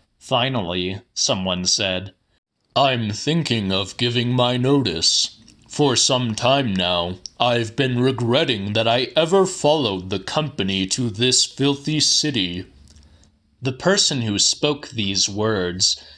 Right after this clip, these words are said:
was someone known around the office as the Bow Tie Man, a name granted to him due to his penchant for sporting this eponymous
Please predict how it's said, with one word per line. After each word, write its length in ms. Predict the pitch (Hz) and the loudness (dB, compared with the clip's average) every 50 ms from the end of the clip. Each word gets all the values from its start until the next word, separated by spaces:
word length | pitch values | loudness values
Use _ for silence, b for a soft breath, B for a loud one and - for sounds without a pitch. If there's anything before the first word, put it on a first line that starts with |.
| B B _ | B B _
was 240 | - 170 165 165 - | 0 2 2 4 2
someone 560 | - - 202 190 190 190 190 190 180 160 131 | 2 2 2 2 2 2 2 2 2 2 0
known 360 | 123 117 117 117 117 113 113 | 0 0 2 0 0 0 0
around 420 | 110 107 107 104 107 101 101 101 92 | 0 0 2 0 0 0 0 -2 -2
the 240 | 107 101 101 - - | -2 -2 -2 0 0
office 680 | 113 120 139 135 - - 95 90 87 - - - - - - | 2 2 2 2 0 -2 -2 0 0 0 0 0 0 -2 -2
as 480 | 113 104 98 95 95 101 110 - - B B B B B B - | -2 0 0 0 0 2 0 0 0 B B B B B B -10
the 200 | 170 151 175 196 | -4 0 0 0
Bow 420 | 156 143 165 165 170 185 208 196 | 2 2 2 4 4 4 2 2
Tie 440 | 185 - - 113 95 92 87 85 87 | 0 0 0 0 0 0 0 -2 -2
Man, 640 | 87 90 90 92 92 87 90 92 92 98 104 110 - b b b b b b b b | -4 -4 -2 -2 -2 -2 -2 -4 -4 -4 -6 -6 -8 b b b b b b b b
a 200 | b 185 185 202 | b 0 0 0
name 400 | 196 202 208 214 208 202 185 156 | 2 2 2 2 2 2 2 0
granted 680 | 127 - 117 104 110 120 135 147 143 - - 107 98 92 | 0 0 0 2 2 0 0 -2 -2 -2 -2 -2 -2 -2
to 240 | - - 107 101 92 | -2 -2 -2 -4 -4
him 380 | 95 104 98 92 90 90 92 95 B B B B B B | -4 -4 -2 -2 -2 -2 -2 -4 B B B B B B
due 240 | 160 175 214 214 202 | 0 0 2 2 0
to 280 | 196 - 185 170 151 | 0 0 2 2 2
his 340 | 131 120 127 123 117 - - | 2 2 0 2 2 2 0
penchant 880 | - - - - 175 170 165 143 - - - 98 90 87 85 82 - B B B B B | -2 -4 -4 -4 -2 -2 0 0 0 0 0 -2 -4 -4 -4 -6 -6 B B B B B
for 280 | B - - 165 151 139 | B -2 0 2 2 4
sporting 720 | - - - - - 151 147 139 123 117 104 101 104 104 101 | 4 2 2 2 2 2 2 2 2 0 -2 -2 -2 0 0
this 340 | 110 107 101 - - - - - | 0 2 2 2 2 0 0 -2
eponymous 920 | 160 - - - - - 180 180 165 131 98 95 95 95 90 - - - | -4 -6 -6 -8 -2 0 2 2 2 0 -2 -2 -2 0 0 0 -2 -2